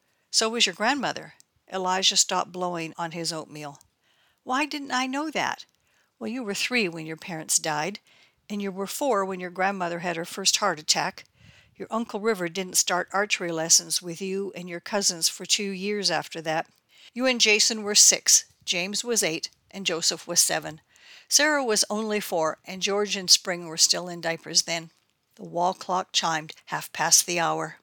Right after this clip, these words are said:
"You better finish, and we can do ten minutes with the clapper before you get dressed, unless you plan to wear your frog pajamas to school." Scene change.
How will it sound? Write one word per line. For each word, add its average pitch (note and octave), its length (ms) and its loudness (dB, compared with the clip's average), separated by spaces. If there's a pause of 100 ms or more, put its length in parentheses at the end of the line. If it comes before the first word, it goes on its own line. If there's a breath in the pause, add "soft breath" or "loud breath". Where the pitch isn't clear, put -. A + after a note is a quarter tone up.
(640)
"You G#3+ 80 -10
better G#3 260 4
finish, F3 380 2
and F3 100 -4
we F3 100 -8
can F3 180 -10
do E3 120 -8
ten G3+ 300 0
minutes F#3 340 -2
with F#3 160 -4
the F3+ 80 -8
clapper E3 380 0
before E3 340 -6
you D#3+ 160 -6
get - 200 -8
dressed, D#3 380 2 (200 loud breath)
unless G#3 320 2
you G3 60 -2
plan F#3+ 300 2
to F3 100 -4
wear F3 180 2
your D#3+ 160 -2
frog F3+ 400 -2
pajamas D#3+ 540 -2
to D#3+ 120 0
school." D#3+ 520 -4 (640)
Scene B3 280 2
change. - 460 0